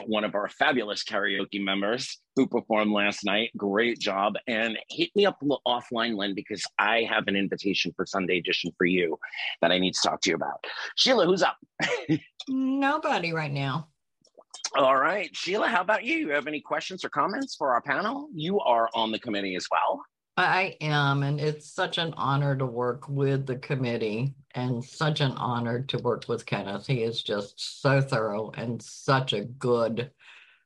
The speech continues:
Speaker 2: chair of the committee. So everything that everybody has said is very true. Whoever takes his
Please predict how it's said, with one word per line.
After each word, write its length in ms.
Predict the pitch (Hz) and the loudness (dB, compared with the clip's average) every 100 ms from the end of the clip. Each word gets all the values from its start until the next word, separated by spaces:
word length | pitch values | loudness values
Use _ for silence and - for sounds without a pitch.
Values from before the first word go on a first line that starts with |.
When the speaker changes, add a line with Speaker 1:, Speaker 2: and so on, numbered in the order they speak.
| _ - | _ -8
Speaker 2:
chair 400 | - 135 117 107 - | 0 2 2 -2 -4
of 160 | 123 135 | -4 -4
the 80 | |
committee. 480 | - 127 101 85 90 | 0 0 0 -2 -2
So 500 | - 120 113 107 110 - | 0 2 4 2 -2 -2
everything 480 | 135 147 147 156 131 | 2 2 2 2 2
that 140 | 123 | 0
everybody 420 | 123 123 123 117 | -2 -2 -2 -2
has 260 | 120 113 - | -2 -4 -2
said 220 | 117 113 | -2 0
is 180 | 113 - | -2 -4
very 300 | 104 107 101 | -2 -2 -2
true. 300 | - 98 95 | -2 -2 -2
Whoever 460 | 113 110 117 120 107 | -2 0 0 -2 -4
takes 380 | - 123 131 | 0 0 0
his 260 | - 127 | -2 -4